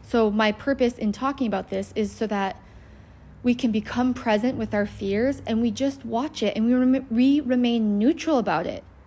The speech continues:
We just say, "Hey, what's up? Yep, ego, you're doing your job. You're doing a job well done, too."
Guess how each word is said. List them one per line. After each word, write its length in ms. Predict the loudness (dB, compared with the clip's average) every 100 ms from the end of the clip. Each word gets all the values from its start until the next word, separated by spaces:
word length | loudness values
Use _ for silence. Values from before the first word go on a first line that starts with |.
| -20 -20 -20 -20 -20 -20 -20 -20 -2
We 120 | 2
just 180 | 4 2
say, 140 | 2 2
"Hey, 380 | 4 2 0 -4 -20 -20 -20 -20 -18 -6
what's 200 | -4 2
up? 300 | 2 2 -2
Yep, 280 | 0 0 0 -10 -20 -20 -10 0
ego, 240 | 4 4
you're 160 | 4 4
doing 180 | 2
your 120 | 2 2
job. 440 | 2 4 2 0 -8 -20 -20 -14
You're 220 | -2 2
doing 240 | 6 8 8
a 80 | 4
job 380 | 4 6 6
well 180 | 4 2
done, 300 | 4 2 0
too." 400 | 0 0 2 0